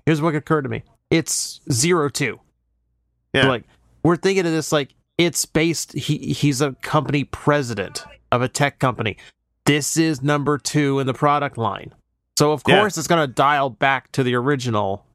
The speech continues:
Speaker 1: and just improve on it.
Speaker 2: And it's also,
Speaker 1: But
Speaker 2: like, it's, it's really blatantly, like, also, it's rider number two. He's got red gloves.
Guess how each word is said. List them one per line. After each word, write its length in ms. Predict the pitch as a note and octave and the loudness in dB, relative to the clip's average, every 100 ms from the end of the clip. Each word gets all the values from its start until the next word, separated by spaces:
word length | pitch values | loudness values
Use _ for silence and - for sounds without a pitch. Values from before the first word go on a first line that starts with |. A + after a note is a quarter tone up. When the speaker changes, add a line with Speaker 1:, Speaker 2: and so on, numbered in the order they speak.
| _ | _
Speaker 1:
and 200 | B2+ B2 | -2 0
just 220 | A#2+ B2+ - | -2 -4 -2
improve 500 | D3 B2+ D#3 D3+ A#2+ | -2 0 0 0 0
on 200 | G#2+ F#2+ | -4 -4
it. 140 | F2+ - _ _ _ _ _ _ _ | -10 -14 _ _ _ _ _ _ _
Speaker 2:
And 140 | F3 | -2
it's 100 | F#3 | 0
also, 320 | F#3+ G#3+ - F3+ | 2 2 4 2
Speaker 1:
But 40 | |
Speaker 2:
like, 220 | D#3+ C#3+ | 2 0
it's, 200 | D3 B2+ - _ - | -4 -8 -12 _ -4
it's 160 | F3+ | -4
really 360 | C3 C3 D#3+ D3 | -2 2 2 2
blatantly, 360 | A#2+ C#3+ C#3+ C3 | 0 0 0 0
like, 160 | C3+ | 0
also, 340 | - D#3+ - G3 | 2 0 2 0
it's 120 | D#3+ | 2
rider 260 | C#3 E3+ | 0 2
number 260 | F#3+ G3 F#3+ | 2 0 0
two. 280 | - C4 D3 | -2 -2 0
He's 120 | A2 | 0
got 200 | C3 C3 | 0 2
red 180 | D3+ D3+ | 0 0
gloves. 540 | F3 D#3 F#2+ - - | 0 0 -2 -8 -10